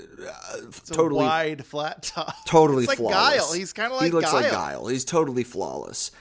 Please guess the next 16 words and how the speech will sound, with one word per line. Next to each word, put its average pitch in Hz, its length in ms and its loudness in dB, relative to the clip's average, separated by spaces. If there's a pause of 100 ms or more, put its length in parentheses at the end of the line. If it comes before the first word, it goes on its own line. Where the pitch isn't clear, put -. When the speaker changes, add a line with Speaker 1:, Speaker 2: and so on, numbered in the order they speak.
(360)
Speaker 2:
Okay, 110 200 -2
the - 140 -10
tights 175 560 2
themselves 107 880 -4
are 107 200 -2
sterling, 113 1300 0 (300)
pure 147 720 0
snow, 107 840 0 (180)
fresh 143 580 0
Speaker 1:
Mm-hmm. 135 100 -14
Speaker 2:
powder 110 440 2
white. 90 680 -4
Speaker 1:
Yeah, 110 220 -18 (220)
yeah. 123 220 -16 (560)
Speaker 2:
Yellow 123 880 2
boots. - 840 -4